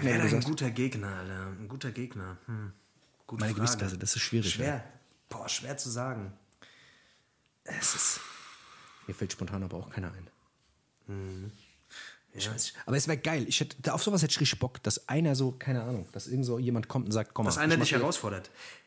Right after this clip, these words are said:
Speaker 2: Nee, dass einer mir so einen
Speaker 1: Ja.
Speaker 2: Plan macht und sagt, „So, ey, jetzt haben wir einen Kampf und jetzt machen wir dich mal drei, vier, fünf Monate, halbes Jahr, machen wir dich mal fit.“ Weißt du?
Speaker 1: Ja.
Speaker 2: Und dann,
Speaker 1: Ja.
Speaker 2: äh, bist du, weißt du, von jemand, der halt wirklich Plan hat. Das wär geil.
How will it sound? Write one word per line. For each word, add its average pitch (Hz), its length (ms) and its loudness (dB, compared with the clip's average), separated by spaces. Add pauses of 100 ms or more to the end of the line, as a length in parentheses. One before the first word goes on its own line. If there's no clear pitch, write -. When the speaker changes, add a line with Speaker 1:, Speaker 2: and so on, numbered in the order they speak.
Speaker 2:
Nee, 151 120 4
dass 180 140 4
einer 190 220 4
mir 175 120 6
so 156 80 4
einen 135 80 4
Speaker 1:
Ja. 107 40 -2
Speaker 2:
Plan 185 200 4
macht 123 160 2
und 110 60 2
sagt, 117 200 2
„So, 127 240 2
ey, 117 160 2
jetzt 95 240 2
haben 123 80 2
wir 123 60 4
einen 110 80 -2
Kampf 170 280 0
und 113 60 0
jetzt 113 140 2
machen 127 120 6
wir 127 60 4
dich 120 160 0
mal 113 80 4
drei, 127 260 0
vier, 131 260 0
fünf 127 240 -2
Monate, 127 360 0
halbes 120 240 0
Jahr, 120 240 2 (260)
machen 113 120 6
wir 117 60 6
dich 107 180 2
mal 95 100 4
fit.“ - 280 -2 (920)
Weißt 98 180 4
du? - 40 4
Speaker 1:
Ja. 110 180 0 (640)
Speaker 2:
Und 113 160 2
dann, 117 200 6
Speaker 1:
Ja. 113 120 4
Speaker 2:
äh, 110 360 6 (340)
bist - 180 2
du, 107 360 6
weißt 117 180 2
du, - 40 -12
von 120 120 4
jemand, 120 220 6
der 113 160 4
halt 107 180 0
wirklich 110 180 2
Plan 104 220 2
hat. 85 260 -6
Das - 160 0
wär - 80 0
geil. 127 260 2